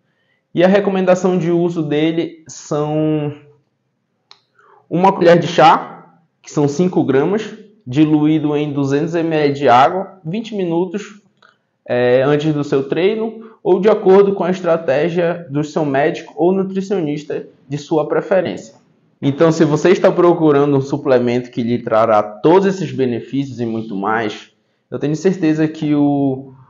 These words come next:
pré-workout C quatro Ultimate da Cellucor é um excel-, uma excelente escolha para você.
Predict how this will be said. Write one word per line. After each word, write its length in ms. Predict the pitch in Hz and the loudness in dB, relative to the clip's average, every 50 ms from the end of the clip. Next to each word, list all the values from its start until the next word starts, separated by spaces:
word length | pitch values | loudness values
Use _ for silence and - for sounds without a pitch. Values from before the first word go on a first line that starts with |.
| _ _ _ _ _ _ _ _ _ - | _ _ _ _ _ _ _ _ _ -2
pré-workout 640 | - 147 143 143 147 147 147 - - 131 131 - - | 4 6 8 8 6 6 4 4 4 4 4 4 0
C 200 | - - 160 156 | -4 -2 -2 -2
quatro 380 | 156 - 147 123 127 127 151 143 | 0 4 4 4 4 4 0 -8
Ultimate 460 | 135 - 147 131 127 127 131 - 135 | -6 -6 -4 -2 -2 -2 -2 -2 -2
da 120 | 123 123 | -2 -2
Cellucor 720 | 123 - 143 131 131 131 131 - - 110 117 104 - - - | -2 0 -4 -2 -2 -4 -4 -2 0 0 2 0 0 -2 0
é 60 | 123 | 0
um 120 | 127 127 123 | 0 0 0
excel-, 380 | 127 127 - 143 127 117 107 | -2 -4 -4 -4 -2 -2 -2
uma 180 | 110 123 120 120 | -2 -2 0 -2
excelente 440 | 123 127 - 123 123 123 131 127 165 | -2 0 0 -2 -2 -2 -4 -6 -8
escolha 360 | 156 - - 123 123 127 123 | -10 -8 -4 -2 0 0 0
para 200 | - 123 117 123 | 0 0 0 0
você. 480 | 123 135 139 135 - 101 92 80 - | 0 -2 -6 -8 -8 -10 -10 -10 -10